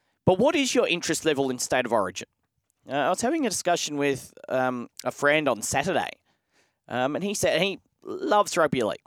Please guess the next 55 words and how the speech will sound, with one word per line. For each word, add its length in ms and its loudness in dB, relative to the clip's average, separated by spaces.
loves 240 2
everything 280 0
about 180 2
rugby 260 0
league, 260 -2
but 100 2
he 100 -4
does 260 2
make 160 0
a 40 -8
good 240 -4
point, 240 4
and 80 -2
we've 140 -4
mentioned 360 -2
it 80 -4
a 40 0
bit 180 0
on 100 0
this 120 -4
show 220 2
as 140 -2
well. 260 2
It 120 -10
does 240 2
get 220 0
in 80 0
the 60 6
way, 280 4
doesn't 320 0
it, 80 -8
a 60 2
bit 200 2
of 100 0
the 160 0
N 100 2
R 140 6
L 140 4
competition? 580 -4
So 120 0
what 240 4
is 140 0
your 160 2
interest 380 -2
level 320 -2
in 160 -2
State 240 2
of 80 4
Origin 320 2
this 180 -4
year? 140 -6
Is 100 -4
it 80 -2
really 240 2
high 380 2